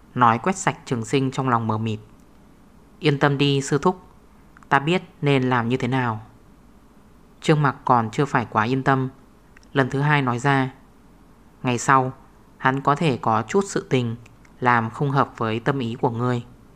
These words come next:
ngươi cũng không thể lòng sinh oán hận. Phải biết, dưới trời này, tất cả đều là đất của vua. Thần tử xung quanh phò tá, thiên hạ vốn là của hắn, hắn mới là quân,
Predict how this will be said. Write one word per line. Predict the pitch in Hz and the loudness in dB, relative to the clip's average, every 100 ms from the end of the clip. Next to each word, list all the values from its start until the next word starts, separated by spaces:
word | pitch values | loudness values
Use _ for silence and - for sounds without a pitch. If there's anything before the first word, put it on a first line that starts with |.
| - - - | -20 -20 -10
ngươi | 151 147 | 0 2
cũng | 139 143 | 2 0
không | 160 147 | 0 0
thể | 147 107 - - - - - | 0 -2 -6 -20 -20 -12 2
lòng | 127 120 | 2 2
sinh | - 139 | -2 -2
oán | 135 117 | 0 0
hận. | 147 123 - - - - - - - - - - - - - - | 0 -2 -6 -20 -20 -20 -20 -20 -20 -20 -20 -20 -20 -20 -20 -6
Phải | - 110 | -2 0
biết, | 127 180 - - - - | 0 -2 -4 -20 -20 -12
dưới | - 123 123 | -4 -2 0
trời | - 139 | 2 2
này, | 123 117 107 107 - - - - - | 2 -2 -2 -8 -18 -20 -20 -10 -2
tất | 190 - | -2 0
cả | 147 110 107 - - | 0 -2 -8 -16 -4
đều | 123 | 0
là | 117 110 | 2 2
đất | 151 165 | 0 -2
của | 117 | -4
vua. | 107 135 135 131 - - - - - - - | 0 4 4 4 -4 -20 -20 -20 -20 -14 -2
Thần | 139 | -2
tử | 117 139 110 101 | 4 4 4 -2
xung | - 139 | -6 0
quanh | 139 131 | 0 2
phò | 123 | 0
tá, | 110 107 107 143 - - - - - - - - | 0 0 0 -4 -10 -20 -20 -20 -20 -20 -20 -2
thiên | 143 | -2
hạ | 127 123 - 120 | 2 0 0 0
vốn | 123 | 2
là | 143 135 | 4 2
của | - 110 | 2 0
hắn, | 113 120 190 - - - - - | 0 -2 -8 -14 -20 -20 -20 -4
hắn | 135 139 | -2 2
mới | 139 131 | 2 2
là | 165 160 - | 2 0 2
quân, | 156 147 | 2 2